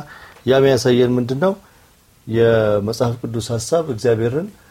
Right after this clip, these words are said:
በፕሉራልነት፣ በብዙነት እንድናስበው፣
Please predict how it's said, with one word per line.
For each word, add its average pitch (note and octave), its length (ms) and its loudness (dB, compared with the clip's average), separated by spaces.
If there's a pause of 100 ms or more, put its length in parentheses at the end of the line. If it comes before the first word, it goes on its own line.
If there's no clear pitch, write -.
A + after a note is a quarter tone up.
(760)
በፕሉራልነት፣ G#2 1000 0 (460)
በብዙነት G#2+ 640 -4
እንድናስበው፣ G2 760 -6